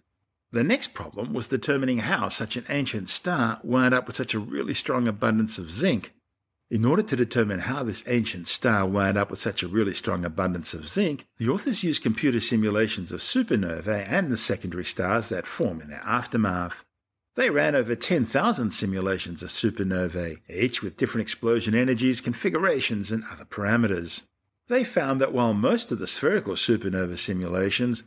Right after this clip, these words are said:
were able to produce a secondary star with the elemental compositions the researchers observed in their target star,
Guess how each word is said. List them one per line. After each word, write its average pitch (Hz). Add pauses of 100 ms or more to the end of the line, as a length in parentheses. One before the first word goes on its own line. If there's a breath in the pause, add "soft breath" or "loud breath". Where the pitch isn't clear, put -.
were 117
able 123
to 87
produce 104
a 85
secondary 98
star 107
with 98
the 82
elemental 92
compositions 101
the -
researchers 98
observed 95
in 202
their 95
target -
star, 101